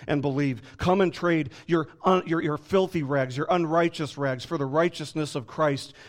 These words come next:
to be imputed to you. There is an urgency because you don't know that you'll be around tomorrow.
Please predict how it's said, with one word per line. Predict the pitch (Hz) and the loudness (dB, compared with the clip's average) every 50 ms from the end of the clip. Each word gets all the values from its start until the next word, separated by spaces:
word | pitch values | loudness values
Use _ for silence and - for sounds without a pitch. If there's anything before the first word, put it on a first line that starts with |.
| - _ | -18 _
to | - 170 | -6 -4
be | 131 165 170 160 - | -2 0 0 0 0
imputed | - 147 135 - - - 165 160 151 143 135 117 107 | 0 -2 -2 -4 -6 -2 -2 0 0 0 -2 -4 -8
to | - - 143 143 | -10 -6 -4 -4
you. | 139 123 113 107 101 95 - _ _ _ _ _ _ _ _ _ _ _ _ _ _ _ _ _ _ _ _ _ _ | -4 -4 -6 -10 -12 -14 -16 _ _ _ _ _ _ _ _ _ _ _ _ _ _ _ _ _ _ _ _ _ _
There | - 151 151 | -8 -6 -4
is | 147 117 127 | -4 -2 -2
an | 131 131 - | -4 -4 -4
urgency | - 143 143 131 - 131 117 - - - 117 104 101 101 _ _ _ _ _ _ _ _ _ | -4 -4 -4 -4 -4 -8 -8 -8 -10 -12 -10 -10 -10 -12 _ _ _ _ _ _ _ _ _
because | _ 165 160 - 151 143 120 131 | _ -4 0 0 0 0 0 0
you | 180 202 | 2 2
don't | 180 180 170 165 160 | 4 2 2 0 -2
know | 151 156 160 143 127 113 113 110 - - _ _ - _ _ | 0 0 2 0 0 -2 -6 -12 -16 -20 _ _ -20 _ _
that | 156 - | -4 -2
you'll | 156 156 170 165 | 0 0 0 0
be | 156 139 160 151 | 0 0 0 0
around | 139 127 139 135 131 131 123 | 0 0 0 -2 -2 -4 -6
tomorrow. | - 131 127 123 120 110 101 98 98 | -6 -6 -4 -4 -4 -6 -8 -10 -14